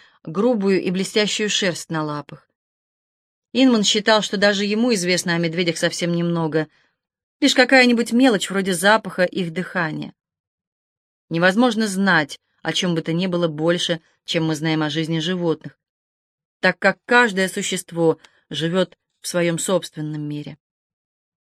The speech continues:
Поэтому Инман почти ничего не рассказал о себе самом, кроме небольших эпизодов. Вроде того, как они стояли зимой шестьдесят второго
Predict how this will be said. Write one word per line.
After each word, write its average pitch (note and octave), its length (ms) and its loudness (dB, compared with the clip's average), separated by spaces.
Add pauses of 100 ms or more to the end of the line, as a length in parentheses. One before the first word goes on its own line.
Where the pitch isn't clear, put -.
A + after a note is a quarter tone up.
(160)
Поэтому G3+ 480 4
Инман A3 500 2 (380)
почти D#4+ 440 4
ничего C4 280 4
не B3 100 4
рассказал A3 460 0
о F#3+ 40 0
себе F#3 240 0
самом, G3+ 400 0
кроме F#3+ 220 -2
небольших F3+ 440 0
эпизодов. F3+ 640 -4 (800)
Вроде C#4+ 320 4
того, C#4+ 420 4 (320)
как A3 180 2
они B3+ 160 6
стояли B3+ 360 4
зимой A#3 400 2
шестьдесят G3+ 420 -2
второго A3+ 560 2